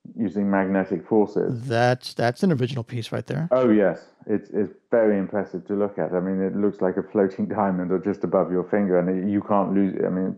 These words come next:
Speaker 1: you do shake your hand, do whatever you like. And he's very worried. He's, he, you know, it took him several years and a lot of money, and it is patented, but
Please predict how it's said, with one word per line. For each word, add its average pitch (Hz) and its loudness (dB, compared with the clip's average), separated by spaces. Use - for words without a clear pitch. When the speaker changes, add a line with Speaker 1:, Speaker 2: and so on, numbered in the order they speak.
Speaker 1:
you 104 -4
do 87 -2
shake - 0
your 95 4
hand, 92 0
do 95 2
whatever 92 2
you 90 2
like. 87 2
And 127 4
he's 147 4
very 135 4
worried. 127 4
He's, 160 -2
he, 147 -2
you 135 -6
know, 131 4
it 101 0
took 147 -4
him 104 0
several 104 2
years 117 4
and 104 -4
a 104 -2
lot 101 2
of 98 -6
money, 110 0
and 101 2
it 104 2
is 123 4
patented, 117 0
but 110 -2